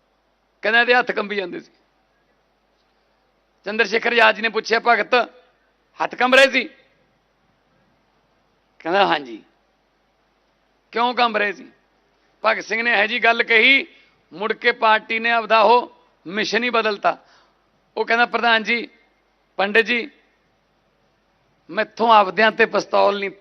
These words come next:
ਤਾਣਿਆ ਜਾਂਦਾ, ਗੋਰੇ ਚਾਹੇ ਜਿੰਨੇ ਮਰਜ਼ੀ ਮਰਵਾ ਲਓ, ਭਾਵੇਂ ਸੇਠ ਅਮੀਰ ਹੈ ਪਰ ਹੈ ਤਾਂ ਇੰਡੀਅਨ ਹੈ ਨਾ, ਭਾਰਤੀ ਹੈ।" ਉਦੋਂ ਬਾਅਦ ਉਹਨਾਂ ਨੇ ਭਾਰਤੀ ਲੋਕਾਂ ਨੂੰ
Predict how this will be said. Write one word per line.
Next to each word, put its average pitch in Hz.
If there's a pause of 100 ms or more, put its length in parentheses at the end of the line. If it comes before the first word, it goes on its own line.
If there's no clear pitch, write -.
(100)
ਤਾਣਿਆ 196
ਜਾਂਦਾ, 202
ਗੋਰੇ 196
ਚਾਹੇ 196
ਜਿੰਨੇ 190
ਮਰਜ਼ੀ 175
ਮਰਵਾ 165
ਲਓ, - (520)
ਭਾਵੇਂ 233
ਸੇਠ 214 (720)
ਅਮੀਰ 214
ਹੈ 220
ਪਰ 196
ਹੈ 170
ਤਾਂ 233
ਇੰਡੀਅਨ 214
ਹੈ 185
ਨਾ, 185
ਭਾਰਤੀ 180
ਹੈ।" 120 (1040)
ਉਦੋਂ 214
ਬਾਅਦ 262
ਉਹਨਾਂ 254
ਨੇ 254 (840)
ਭਾਰਤੀ 254
ਲੋਕਾਂ 262
ਨੂੰ 220